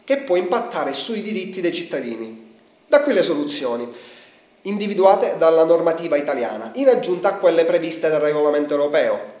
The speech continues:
Quali le linee guida? Per esempio, secondo cui i dati clinici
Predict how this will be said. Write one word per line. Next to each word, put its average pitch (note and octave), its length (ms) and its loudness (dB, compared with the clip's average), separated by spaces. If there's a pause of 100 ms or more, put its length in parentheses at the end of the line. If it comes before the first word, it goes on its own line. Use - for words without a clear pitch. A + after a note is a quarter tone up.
(180)
Quali G#3 380 6
le F3+ 140 6
linee F3 340 2
guida? C3+ 640 -4 (260)
Per A3+ 120 -2
esempio, F3 400 0
secondo D3+ 880 0
cui E3 520 -4
i F#3 60 -10
dati E3+ 480 -2
clinici F3 800 -8